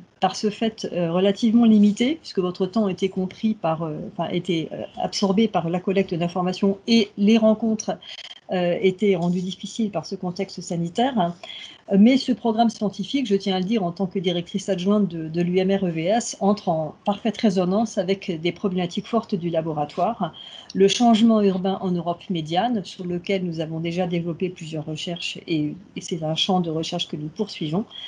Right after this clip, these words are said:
Euh, votre approche interdisciplinaire de la métropolisation, euh, qui mobilise la sociologie, les sciences politiques,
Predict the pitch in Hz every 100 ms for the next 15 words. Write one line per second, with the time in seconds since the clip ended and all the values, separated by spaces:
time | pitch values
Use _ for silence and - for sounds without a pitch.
0 | - - - - 196 185 170 170 170 165
1 | 170 165 175 202 - 214 196 196 196 -
2 | 220 - 214 208 240 214 - 214 208 196
3 | 202 185 160 170 175 185 185 170 156 165
4 | - 202 247 - - - - 170 - 196
5 | 180 175 190 180 151 170 - 170 165 190
6 | 208 156 180 - 185 160 156 208 220